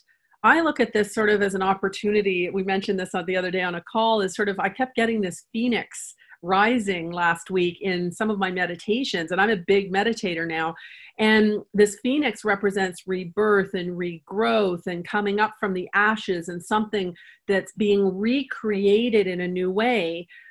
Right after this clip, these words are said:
So why not do a swot on your own practice right now on, you know, what are the things that you do well? What forms would you want to change? Why don't you spend time now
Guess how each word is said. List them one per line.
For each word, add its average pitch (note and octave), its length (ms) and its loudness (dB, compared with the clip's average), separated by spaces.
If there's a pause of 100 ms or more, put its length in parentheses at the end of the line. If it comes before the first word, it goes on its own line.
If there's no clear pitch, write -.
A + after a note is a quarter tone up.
(100)
So A#3 220 2
why A#3+ 340 4
not C4 500 2
do A#3 420 2
a G3 100 2
swot A3 400 0
on A3 140 0
your G3 180 -4
own F#3+ 220 -2
practice A3+ 560 -2
right F3+ 220 -2
now F3+ 420 0
on, F#3 420 -2
you F#3+ 80 -4
know, F3+ 200 -4
what G3 260 0
are B3+ 80 0
the A#3 120 -2
things G#3 440 0
that G3 260 -4
you F#3+ 240 -2
do F3+ 260 -6
well? A#3+ 420 2
What F#3+ 260 -4
forms G3+ 300 0
would F#3 140 -4
you F#3 100 -8
want F3 260 -6
to E3+ 120 -12
change? B3 560 -2
Why F3 280 0
don't F3+ 220 -6
you F3+ 80 -8
spend F3 320 -8
time E3+ 280 -4
now E3 200 -2